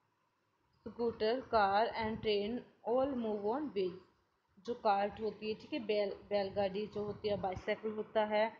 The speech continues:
हमारा जो cycle, ठीक है, scooter, कार, train, ये सभी किस पे चलते हैं?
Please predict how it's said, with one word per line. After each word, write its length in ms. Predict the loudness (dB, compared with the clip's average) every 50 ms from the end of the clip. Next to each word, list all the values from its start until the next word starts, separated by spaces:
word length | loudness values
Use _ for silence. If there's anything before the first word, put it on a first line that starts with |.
| -16 _ _ _ _ _ _ -6
हमारा 260 | -2 0 2 2 0
जो 140 | 0 -2 -6
cycle, 600 | -2 2 2 2 2 0 -2 0 0 0 0 -2
ठीक 200 | -4 -8 -4 0
है, 80 | 0 0
scooter, 760 | 0 0 -2 -2 -2 -2 -6 -6 -4 0 0 2 2 0 0
कार, 460 | 2 2 2 4 4 2 2 2 0
train, 460 | 0 2 2 2 2 2 0 0 2
ये 100 | 0 0
सभी 360 | 2 2 0 0 0 -2 -8
किस 240 | -6 -8 -8 -10 -4
पे 160 | -2 -2 0
चलते 420 | 2 2 2 0 0 0 -2 -2 -2
हैं? 200 | -2 -2 -4